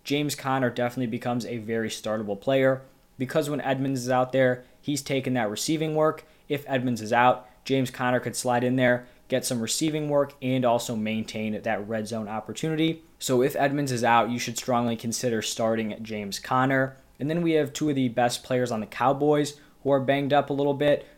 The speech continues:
Amari Cooper dealing with a hamstring and Ezekiel Elliott dealing with a knee. I also think both of these players should be good to go. You know, Amari Cooper has been banged up, but he's been playing through it.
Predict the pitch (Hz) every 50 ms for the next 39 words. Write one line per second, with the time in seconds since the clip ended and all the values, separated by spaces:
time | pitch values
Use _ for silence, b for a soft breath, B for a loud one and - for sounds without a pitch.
0 | B B - 123 131 139 143 151 147 143 - 156 151 131 - 135 131 117 120 123
1 | 127 127 127 120 110 - 104 104 98 - 131 131 131 135 131 - - 135 139 131
2 | 127 127 131 B B B B B - 131 135 131 123 113 117 120 123 120 - -
3 | 123 113 101 - 113 113 113 113 113 107 98 107 113 117 117 110 110 107 104 -
4 | 110 104 101 110 127 143 151 151 147 147 b b b b b b b 117 123 123
5 | 127 151 151 - 165 156 - 160 165 160 135 - 139 139 143 139 156 143 147 156
6 | 147 - - 156 151 151 151 156 147 - - b b b b b - - 170 170
7 | 160 160 170 147 156 170 165 - 160 143 139 147 143 151 147 143 135 131 135 127
8 | 131 139 151 160 165 160 - 151 143 - 139 135 123 - 127 123 117 110 120 120
9 | 120 120 110 120 120 117 - - b b b b b b 120 113 127 131 123 117
10 | 123 123 117 113 - - 123 113 113 113 - - 147 147 151 151 139 - -